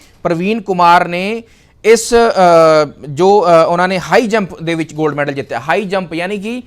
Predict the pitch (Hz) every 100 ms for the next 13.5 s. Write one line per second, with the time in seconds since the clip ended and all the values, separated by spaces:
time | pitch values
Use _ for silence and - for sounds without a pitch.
0 | _ _ - 123 220 233 233 269 240 _
1 | 131 151 190 214 220 226 226 190 - 208
2 | 202 202 214 190 160 180 175 190 196 202
3 | 185 175 185 170 170 170 180 160 196 165
4 | 208 - _ _ 190 - 190 220 233 208
5 | 214 233 _ - 185 202 220 220 196 175
6 | 190 185 170 170 180 165 170 160 165 180
7 | 185 214 - _ - 190 208 208 208 190
8 | 196 175 156 170 143 131 - _ _ _
9 | 165 196 202 208 190 185 185 190 170 170
10 | 165 160 156 156 160 151 147 151 160 151
11 | 135 151 202 233 _ _ 175 139 165 165
12 | 208 196 185 175 170 170 165 165 175 143
13 | 151 170 185 180